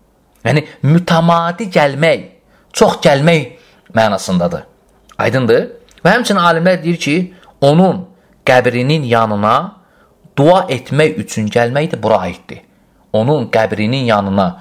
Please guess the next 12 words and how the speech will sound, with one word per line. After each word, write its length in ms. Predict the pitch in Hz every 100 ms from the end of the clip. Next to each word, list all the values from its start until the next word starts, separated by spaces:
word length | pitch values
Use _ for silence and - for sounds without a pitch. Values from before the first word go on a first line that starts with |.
| - _ _
dua 260 | 123 131 151
etmək 440 | 113 113 131 135 -
üçün 280 | - - 101
də 120 | 92
gəlmək 600 | 123 113 110 127 170 185 - - _
buna 200 | 117 120 107
aiddir. 360 | 92 90 - - _ _ _ _ _ _ - -
Və 160 | 165
həmçinin 400 | 196 180 175 165 170 - _ _ _ -
deyiblər 340 | 156 156 123 104
ki, 160 | 147 160 - _ _ _ _ - -
bura 180 | 151